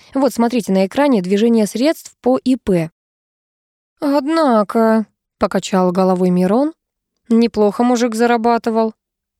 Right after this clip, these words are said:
Я взяла телефон и соединилась с Диванковой. «Ленуся, Федя не объявился?» «Ясно. У нас возник вопрос, сколько он получал? Размер зарплаты мужа знаешь? И где он работал?»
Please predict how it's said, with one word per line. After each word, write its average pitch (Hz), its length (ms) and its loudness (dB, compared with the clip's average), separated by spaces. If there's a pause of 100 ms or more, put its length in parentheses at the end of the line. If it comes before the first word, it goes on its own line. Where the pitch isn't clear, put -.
Я 190 200 2
взяла 170 280 -2
телефон 226 560 0
и 226 80 2
соединилась 196 840 0
с 185 120 -4
Диванковой. 175 720 -4 (720)
«Ленуся, 240 640 0 (220)
Федя 240 320 0
не 240 300 4
объявился?» 262 680 -2 (400)
«Ясно. 185 720 0 (420)
У 240 80 -2
нас 233 200 2
возник 240 300 0
вопрос, 240 420 0 (180)
сколько 311 340 0
он 247 160 2
получал? 233 500 -2 (280)
Размер 269 480 2
зарплаты 247 440 0
мужа 214 240 2
знаешь? 285 460 0 (340)
И 233 300 2
где 220 180 -2
он 220 120 0
работал?» 196 420 -2